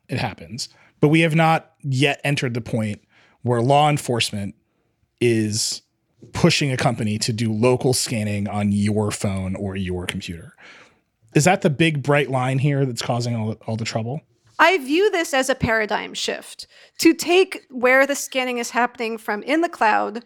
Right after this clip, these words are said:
Speaker 2: where you're making the choice to say, "I'm going to upload these photos into iCloud. It's being held in third parties'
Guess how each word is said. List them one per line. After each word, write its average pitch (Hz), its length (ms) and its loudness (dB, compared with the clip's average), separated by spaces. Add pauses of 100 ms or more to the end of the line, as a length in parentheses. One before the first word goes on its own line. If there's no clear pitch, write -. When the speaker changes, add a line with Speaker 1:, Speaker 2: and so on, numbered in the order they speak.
(140)
Speaker 2:
where 311 120 8
you're 349 220 2
making 381 300 0
the 381 80 0
choice 240 240 0
to - 100 -14
say, - 240 -2
"I'm 294 200 4
going 311 180 0
to - 60 -2
upload 285 340 0
these 269 180 -4
photos 202 640 0
into 254 440 0
iCloud. 196 580 2
It's 208 240 -6
being 294 400 -2
held 262 180 4
in 254 100 0
third 233 220 0
parties' 190 600 -2